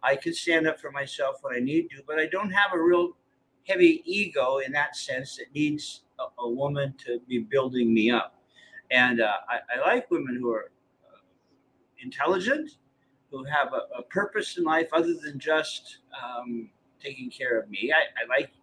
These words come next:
the fact that that's part of your purpose. And, and so, um,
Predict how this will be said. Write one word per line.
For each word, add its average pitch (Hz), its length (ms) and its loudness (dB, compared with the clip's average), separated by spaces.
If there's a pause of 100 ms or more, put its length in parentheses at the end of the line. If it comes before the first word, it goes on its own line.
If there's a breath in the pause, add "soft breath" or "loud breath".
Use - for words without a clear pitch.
(160)
the - 80 -20 (100)
fact 110 180 -4
that - 100 -20
that's 98 180 -10 (100)
part 175 180 6
of 117 80 -2
your 107 140 -2
purpose. - 480 -20 (460 loud breath)
And, 175 200 0
and 202 180 -2
so, 233 320 4 (100)
um, 185 360 4